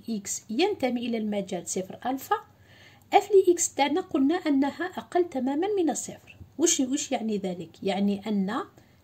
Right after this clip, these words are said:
اف واحد لإكس ناقص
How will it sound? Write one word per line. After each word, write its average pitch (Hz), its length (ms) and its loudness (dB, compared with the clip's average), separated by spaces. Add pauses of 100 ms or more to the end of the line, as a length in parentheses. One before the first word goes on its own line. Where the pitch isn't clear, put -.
(240)
اف 320 280 0
واحد 220 380 -6 (540)
لإكس 214 760 -4 (720)
ناقص 208 640 -4